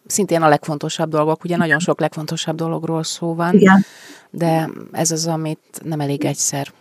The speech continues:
Speaker 1: kipipálni, hanem újra és újra.
Speaker 2: Igen, igen, és am-, jobban
Speaker 1: Tolni
Speaker 2: elfogadják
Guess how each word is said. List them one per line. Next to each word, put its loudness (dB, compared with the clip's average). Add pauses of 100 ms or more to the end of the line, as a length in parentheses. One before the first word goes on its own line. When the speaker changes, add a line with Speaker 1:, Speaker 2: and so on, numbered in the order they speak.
(100)
Speaker 1:
kipipálni, -4
hanem -4
újra -4
és -6
újra. -6 (440)
Speaker 2:
Igen, 8
igen, 8
és 6
am-, 8
jobban 10
Speaker 1:
Tolni 10
Speaker 2:
elfogadják 4